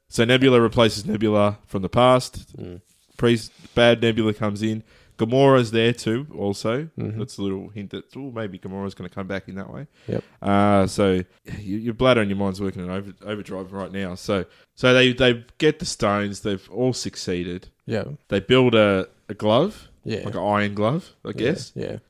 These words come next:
Speaker 1: And then Hulk's like, "I'm probably the only guy that could handle it."
Speaker 2: Yep.
Speaker 1: And you probably need to know that information too, so, Dingo. And you
Speaker 2: Yeah.
Speaker 1: wanna see the click. He wishes everyone back, clicks. Straight away, Hawkeye's getting his balls busted by his missus on the phone.
Speaker 2: <laughs>
Speaker 1: So we know it worked.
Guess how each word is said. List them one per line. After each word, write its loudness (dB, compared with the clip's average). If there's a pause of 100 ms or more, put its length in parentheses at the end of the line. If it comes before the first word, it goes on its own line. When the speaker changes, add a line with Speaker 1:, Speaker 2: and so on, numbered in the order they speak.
(100)
Speaker 1:
And -8
then -6
Hulk's -4
like, -4 (240)
"I'm -6
probably -4
the -4
only -6
guy -6
that -10
could -20
handle -2
it." -4 (120)
Speaker 2:
Yep. -6
Speaker 1:
And -8
you -6
probably 2
need -4
to -8
know -4
that -8
information -14
too, -10
so, -14 (340)
Dingo. -12
And -14
you -8
Speaker 2:
Yeah. -4
Speaker 1:
wanna -8
see -14
the -18
click. -10 (180)
He -6
wishes -4
everyone -4
back, -8
clicks. -8 (180)
Straight 4
away, 2 (160)
Hawkeye's -4
getting -8
his -10
balls -8
busted -6
by -4
his -6
missus -10
on -8
the -6
phone. 4
Speaker 2:
<laughs> -20
Speaker 1:
So 0
we 0
know 2
it -8
worked. -8